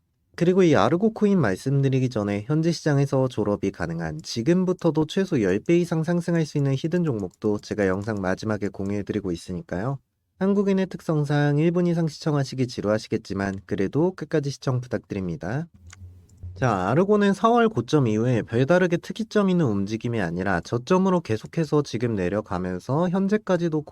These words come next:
동일한 자리에서 지금 횡보만 하는 추세로만 이어지고 있죠. 자, 그럼에도 불구하고 그 횡보하는 와중에 이렇게 가끔씩 튀어오를 때가 있습니다. 최근에 이제 어제 날짜에 어느 정도 올라왔던 것도 좀 보실 수 있고요.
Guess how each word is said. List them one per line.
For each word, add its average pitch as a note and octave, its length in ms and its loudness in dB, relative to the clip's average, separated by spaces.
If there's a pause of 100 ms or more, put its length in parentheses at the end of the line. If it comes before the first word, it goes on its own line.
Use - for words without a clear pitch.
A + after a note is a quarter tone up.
동일한 D3+ 400 0
자리에서 C#3 440 0
지금 G2+ 300 -6
횡보만 F3 420 0
하는 B2+ 280 -2
추세로만 E3 560 -2
이어지고 F#2+ 480 -4
있죠. E2+ 480 -8 (720)
자, C#3+ 160 2
그럼에도 A3+ 500 4
불구하고 E3 460 4
그 C3 180 0
횡보하는 G#3 460 4
와중에 A#2 480 2
이렇게 G#2 320 -2
가끔씩 E3+ 580 -4
튀어오를 B2+ 540 2
때가 A#2+ 180 0
있습니다. E2+ 600 -4
최근에 F3+ 440 0
이제 B2 180 0
어제 G2 300 0
날짜에 A#2+ 540 0
어느 G#2+ 260 0
정도 A2 300 -4
올라왔던 G#2+ 600 -2
것도 A#2 300 -4
좀 D#3+ 180 -4
보실 G#2+ 300 -6
수 - 120 -12
있고요. C#2+ 420 -10